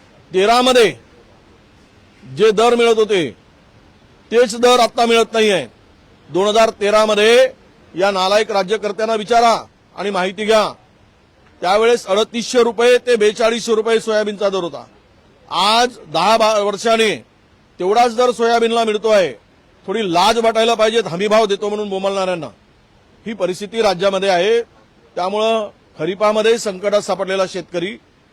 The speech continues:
आणि आता रब्बीचंही प्रचंड नुकसान, यातून शेतकरी सावरणं कठीण होईल.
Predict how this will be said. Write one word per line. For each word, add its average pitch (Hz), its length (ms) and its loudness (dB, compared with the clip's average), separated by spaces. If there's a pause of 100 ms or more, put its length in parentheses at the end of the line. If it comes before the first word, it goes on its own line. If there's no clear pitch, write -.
(360)
आणि 190 160 -4
आता 202 260 -2
रब्बीचंही 226 840 -2 (460)
प्रचंड 202 300 -6
नुकसान, 185 480 -2 (460)
यातून 175 360 -4
शेतकरी 202 480 -8
सावरणं 202 580 -2
कठीण 180 360 -6
होईल. 165 280 -2